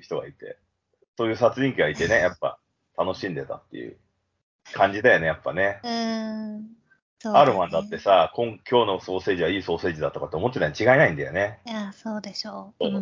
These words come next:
Speaker 2: ん。
Speaker 1: 要は職人だからさ。
Speaker 2: うん。
Speaker 1: もうなんとも思わない。
Speaker 2: より良いものを人に
Speaker 1: そう。そうそうそうそう。提供するっていう。
Speaker 2: そうそうそ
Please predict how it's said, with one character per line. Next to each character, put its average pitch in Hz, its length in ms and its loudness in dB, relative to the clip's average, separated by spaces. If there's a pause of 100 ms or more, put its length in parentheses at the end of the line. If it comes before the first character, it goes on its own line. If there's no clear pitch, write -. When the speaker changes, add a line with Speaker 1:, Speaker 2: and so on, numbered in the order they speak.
(180)
Speaker 2:
ん。 - 20 -12
Speaker 1:
要 95 100 2
は - 60 0
職 123 220 0
人 127 120 2
だ 127 120 8
か 78 80 6
ら 71 100 -4
さ。 73 400 0 (140)
Speaker 2:
う 262 60 -4
ん。 208 680 0 (300)
Speaker 1:
も 185 60 2
う - 20 -6
な 208 140 6
ん 220 40 2
と 226 80 6
も 226 60 10
思 240 160 6
わ 240 80 8
な 247 60 8
い。 - 20 8
Speaker 2:
よ 240 60 8
り 208 260 -2
良 - 40 -18
い 214 60 -20 (400)
も 220 160 6
の 196 360 2
を - 140 -14 (280)
人 - 300 2
に 98 60 4
Speaker 1:
そ 92 80 0
う。 82 40 -2
そ - 0 -
う - 0 -
そ 80 100 -12
う - 80 -18
そ 64 60 -12
う 53 60 -12
そ - 60 -18
う。 - 40 -20 (500)
提 92 160 0
供 87 160 -2
す - 140 -8
る 76 60 -6
っ - 20 -10 (220)
て 80 80 -10
い 85 40 -2
う。 - 80 -8 (380)
Speaker 2:
そ - 180 -8
う 202 60 -10
そ - 160 -12
う - 40 -20
そ - 140 -20